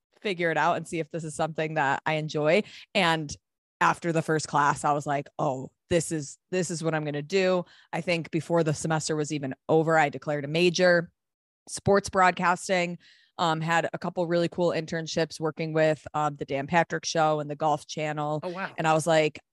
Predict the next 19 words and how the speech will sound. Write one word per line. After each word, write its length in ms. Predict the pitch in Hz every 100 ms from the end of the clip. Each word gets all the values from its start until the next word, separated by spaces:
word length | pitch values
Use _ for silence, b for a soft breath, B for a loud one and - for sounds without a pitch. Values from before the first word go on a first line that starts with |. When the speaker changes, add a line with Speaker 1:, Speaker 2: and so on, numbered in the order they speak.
| _
Speaker 1:
"I 380 | 170 185 185 175
want 320 | 165 160 160
to 80 | -
do 260 | 156 151 147
sports." 760 | - - 113 90 - - - - b b b
Speaker 2:
Yeah. 320 | 185 165 151
Speaker 1:
Um, 280 | 90 73 - _ _ _ _ _ _ _ _
that 240 | 180 165 -
was 480 | 170 156 151 - - -
what 200 | 156 156
I 120 | 151
wanted 280 | 156 160 156
to 80 | 151
do. 340 | 240 330 - _ _ _ _ -
And 460 | 165 160 156 156
that 200 | 156 151
was 180 | 160 156
the 100 | 170
dream. 540 | 151 208 370 180 147